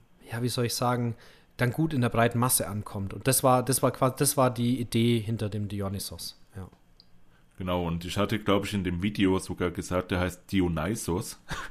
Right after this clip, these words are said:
Speaker 1: Ja, alles gut. Äh, es ist auch schwierig. Also es kommt, ähm, so aus der griechischen Mythologie,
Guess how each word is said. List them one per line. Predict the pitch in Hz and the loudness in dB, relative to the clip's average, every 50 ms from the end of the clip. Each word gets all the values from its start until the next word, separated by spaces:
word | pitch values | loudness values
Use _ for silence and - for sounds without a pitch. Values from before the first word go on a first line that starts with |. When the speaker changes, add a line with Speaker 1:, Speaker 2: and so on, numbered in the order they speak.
| 156 - - - 247 233 - - - 113 | 4 4 4 0 -4 -4 -2 -4 -2 2
Speaker 1:
Ja, | 117 120 120 127 | 6 8 10 10
alles | 135 131 131 123 - - | 10 8 6 4 2 2
gut. | - 147 143 143 - - - - | 2 0 0 0 -2 -6 -6 -2
Äh, | 113 110 110 110 110 110 | 0 2 4 4 4 4
es | 110 107 - | 2 0 -2
ist | 127 117 - - - - - - - - | -2 -2 -4 -4 -6 -8 -12 -18 -6 -2
auch | 120 117 - | 0 0 0
schwierig. | - - 131 139 131 123 | 2 2 2 2 4 2
Also | 120 120 123 | 2 4 4
es | 135 131 - - | 4 4 2 2
kommt, | - 143 151 156 - - - - - - - - - - - - - | 4 4 4 2 0 -4 -10 -14 -16 -18 -20 -20 -20 -20 -16 -4 0
ähm, | 123 120 117 117 117 120 117 117 120 120 110 | 4 4 6 6 6 4 2 2 0 0 0
so | - 147 120 | 0 2 2
aus | 135 123 - | 2 4 2
der | 127 - | 2 0
griechischen | - 127 170 180 - 196 - - 139 127 | 0 0 0 0 2 2 2 2 2 2
Mythologie, | 123 117 - 123 110 107 95 95 127 147 180 214 | 2 0 0 -2 -2 -2 -2 -2 -2 0 0 0